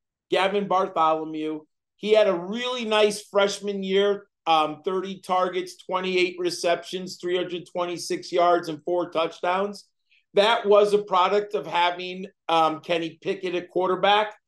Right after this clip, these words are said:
and probably having Jordan Addison on the outside. Last year, Jared, he took an uptick in targets, but man, did his productivity in those targets, they just fell to the bottom.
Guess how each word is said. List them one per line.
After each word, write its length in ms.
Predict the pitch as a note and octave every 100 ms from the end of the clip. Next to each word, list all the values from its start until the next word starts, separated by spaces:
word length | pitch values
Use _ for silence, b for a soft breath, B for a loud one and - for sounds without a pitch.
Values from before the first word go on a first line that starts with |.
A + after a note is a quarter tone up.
| _ _ -
and 140 | E3+
probably 300 | F3+ F3+ F3+
having 220 | F3 E3+
Jordan 400 | D3+ E3+ F3 E3+ E3
Addison 560 | D#3+ E3 F3 E3+ F#3
on 180 | E3+ D#3+
the 160 | D#3 D#3
outside. 680 | D#3 D#3 - D#3+ C3+ A2+ - _ _ _ _ D#3
Last 500 | F3 G3+ A3+ - A3+
year, 240 | B3 A#3+
Jared, 460 | D#3+ G3+ G3 F3 D3
he 220 | F#3+ G3+
took 340 | - C#4+ C#4+
an 60 | G#3
uptick 480 | G#3 A#3 - A#3+ G#3
in 160 | G3+
targets, 720 | D3+ G3+ A3+ F#3+ D#3 - - _ _ _ _ -
but 220 | A#3 A#3+
man, 500 | C#4 C#4 C#4+ D4 C#4+
did 140 | C4 A#3+
his 180 | A#3 F#3
productivity 920 | G#3 A3 G#3+ G#3+ G#3 - G#3 A#3 A3
in 80 | A3
those 260 | A3+ G#3+
targets, 440 | - A3 A3 G#3+ G3+
they 220 | A#3 A#3+
just 320 | A#3 G3+ _
fell 300 | A#3 A3 A3
to 100 | G#3
the 80 | G#3
bottom. 640 | E3 G3 G#3+ G#3+ F#3+ D3+